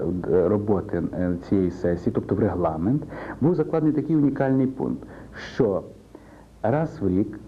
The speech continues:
заступники міського голови на сесії звітуються за виконану роботу.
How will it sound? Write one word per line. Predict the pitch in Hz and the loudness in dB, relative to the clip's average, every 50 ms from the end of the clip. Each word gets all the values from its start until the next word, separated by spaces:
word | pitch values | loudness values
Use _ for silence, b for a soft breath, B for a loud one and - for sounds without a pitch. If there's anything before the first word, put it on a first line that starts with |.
| - - | -8 -6
заступники | 101 98 107 104 - - - - - 113 101 - 95 | 0 0 0 0 0 -2 -4 0 2 0 2 2 2
міського | 95 95 92 - - - 107 101 98 | 2 2 0 -2 0 2 2 2 2
голови | 104 98 92 90 87 87 87 90 101 131 - - - | 2 0 0 0 0 0 0 -2 -2 -4 -6 -6 -2
на | - 101 104 98 | 2 2 2 2
сесії | - - 143 147 147 - 123 110 | 0 0 -2 -2 0 2 0 0
звітуються | - - 92 78 - - 135 139 135 135 - - | 2 0 -4 -4 0 0 2 2 2 0 -2 -2
за | 90 95 90 | 0 2 2
виконану | 101 113 - - 107 101 98 95 | 2 2 0 -2 -2 0 0 2
роботу. | - - - - - - - | 0 0 -2 -4 -6 -8 -10